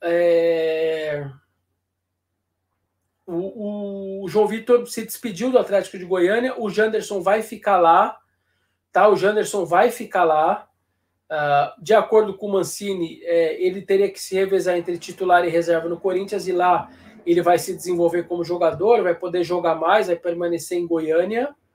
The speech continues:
fica por lá até o final do ano, porque pra ter chance de novo de ser titular. Ah, o texto, eu não sei se a Cris vai conseguir mostrar o texto do João Vitor.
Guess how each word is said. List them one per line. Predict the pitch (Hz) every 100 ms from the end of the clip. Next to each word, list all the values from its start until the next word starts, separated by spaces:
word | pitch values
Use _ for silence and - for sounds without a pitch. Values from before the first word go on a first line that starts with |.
| _ _ _ _ _ _
fica | - - 226 240 -
por | 202
lá | 185
até | 175 190
o | 175
final | 180 175 170
do | 165
ano, | 165 196 233 294 302 - _ _ _ _ _ _ -
porque | 196 202
pra | - 214 208 - -
ter | 214
chance | - 220 214
de | 214 220
novo | 202 208
de | 214
ser | 220 196
titular. | 214 240 220 185 143 120 - - - - - - - - - _
Ah, | 165 165 165 160 156 151 - _ -
o | 180
texto, | 233 226 240
eu |
não | 226
sei | 240 226
se | 214
a |
Cris | - 202
vai | 185
conseguir | 180 165 - 165
mostrar | 160 151 - 185
o | 165
texto | 185 180 -
do | 165
João | 151 160 156
Vitor. | 220 - 165